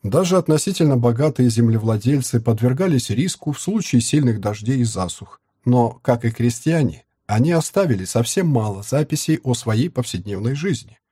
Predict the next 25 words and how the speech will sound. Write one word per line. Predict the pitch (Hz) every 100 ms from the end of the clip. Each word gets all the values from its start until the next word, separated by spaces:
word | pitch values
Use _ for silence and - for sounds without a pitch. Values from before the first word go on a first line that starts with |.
| _ _ _ _ _ _
В | -
середине | - 147 156 220 196
шестнадцатого | - 170 165 147 135 127 127
века, | 123 160 -
спустя | 147 - 127 - 113
век | 113 117 -
после | 110 107 107
окончания | 104 110 120 - 101 87
Столетней | - 104 104 98 98
войны, | 98 110 131 175 - _ _ _
Жиль | 127 123 202 160
де | 143
Губервиль, | 127 123 123 123 170 196 185 _ _ _
псевдокрестьянин, | - - 113 107 120 120 - 190 165 85 -
хозяин | - 139 226 175
небольшого | 120 104 110 - 101
поместья | 95 101 151 202 - 151 -
Лемениль-Оваль | 127 131 127 120 101 - 104 92 127 170 185 _ - _
в | -
часе | - 107 92 107
ходьбы | - 104 101 107
от | 104
Шербура | - 175 196 120 85 85
в |
Нормандии, | 107 120 120 82 76 -